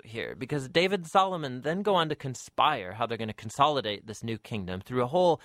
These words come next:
series of political assassinations. It's not off to a great start. Solomon's brightest moment comes when he asks God for wisdom to lead Israel, and he even completes David's dream to make a temple for the God of Israel.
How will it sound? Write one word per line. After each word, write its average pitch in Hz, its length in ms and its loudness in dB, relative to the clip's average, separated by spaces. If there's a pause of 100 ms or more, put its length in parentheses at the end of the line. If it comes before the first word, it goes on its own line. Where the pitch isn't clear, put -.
series 160 460 2
of 113 140 -2
political 151 560 2
assassinations. - 960 -10
It's - 260 -16
not 214 340 2
off 139 200 2
to 113 120 -8
a 110 40 -6
great 95 260 -8
start. - 300 -10 (420)
Solomon's 196 420 2
brightest 190 460 0
moment 151 320 0
comes 139 360 0
when 120 140 -2
he 135 140 -4
asks 147 280 -2
God 117 300 2
for 110 160 -4
wisdom 98 600 -2
to 104 100 -6
lead 107 480 -4
Israel, - 580 -8
and 117 100 2
he 156 100 2
even 208 280 2
completes 214 420 -2
David's 127 380 0
dream 131 440 -4
to 107 100 -8
make 135 260 2
a 190 60 -4
temple 120 480 -2
for 110 180 -8
the 104 100 -4
God 90 280 -2
of 92 100 -12
Israel. - 480 -12